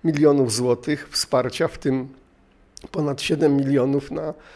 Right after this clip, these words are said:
sprzęt, na, e, bazę. I tutaj te granice się wyczerpują. Stoimy przed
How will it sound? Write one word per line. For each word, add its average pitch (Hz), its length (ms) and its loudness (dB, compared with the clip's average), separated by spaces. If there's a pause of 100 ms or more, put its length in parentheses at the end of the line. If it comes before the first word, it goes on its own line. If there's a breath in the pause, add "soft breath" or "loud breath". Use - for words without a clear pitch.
(120 loud breath)
sprzęt, 139 720 0
na, 135 420 -2
e, 143 320 -4
bazę. 123 540 0 (840 loud breath)
I 226 300 -2 (200)
tutaj 202 340 -2
te 202 120 0
granice 170 460 2
się - 160 -2
wyczerpują. 139 600 -2
Stoimy 147 420 0
przed - 400 -2